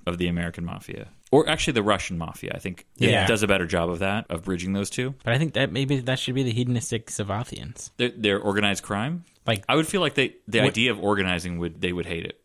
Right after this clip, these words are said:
Speaker 2: Yeah.
Speaker 1: I, I
Speaker 3: Yeah.
Speaker 1: kinda like the idea of, like, an organized family base, like, here are the seven families.
Speaker 3: Mm-hmm.
Speaker 1: They control the town. You work within their framework. That's the way it goes.
Speaker 3: Is that the Gelt?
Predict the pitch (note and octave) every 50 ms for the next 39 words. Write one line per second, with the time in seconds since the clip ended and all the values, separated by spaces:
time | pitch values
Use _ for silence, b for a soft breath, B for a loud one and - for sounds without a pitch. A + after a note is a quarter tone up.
0 | _ _ - B2+ A#2+ A2+ G2+ G2 F#2+ F#2+ A2 B B B B B - C#3 C#3 G#2+
1 | D3 A2 G2+ D#3 D#3 D#3+ D#3+ D#3+ D#3 - D3 B2+ A2+ G#2 - A2+ A2 A2 G2+ G2
2 | G2+ F#2+ F2+ - F#2+ - - F#2 F#2+ G2 F#2 G2+ F#2+ F#2+ F#2 F#2 F2+ F2+ F2+ E2+
3 | - - - - - - - F#2 F#2 F2+ F#2 F#2 F2 F2+ F2 F2 F2 E2+ - E2+
4 | E2 - - G2+ F#2+ F2 E2+ E2 - - - F#2 F2 F2+ F2 E2 - - F2+ F2+
5 | F2+ F2+ F2+ F2+ F2+ F2+ F2+ F2+ F2+ F2 - B2+ A2+ A2+ A#2+ B2+ C3 b b b
6 | b b b b _ _ - - G2+ - F#2 - - F#2 - - G2+ F#2 F2+ F2
7 | E2 - - A2+ A2+ A2+ A2+ A2+ A2 G#2+ G#2+ - - F2+ F2 F2 F2+ E2+ - F2+
8 | E2+ F2 F2 F2 F2 E2+ - - A#2+ A2+ A2+ A2+ A2 G#2+ G#2 - - - F#2+ F2
9 | - - F2+ F2+ E2+ E2+ E2 - E2+ F2+ F2 - - - - B B B B B
10 | B B B B B B B - - - B2+ A2 - A2+ G#2 A2 - - - -
11 | - G#2 A2+ G#2 G2+ A2 B2 -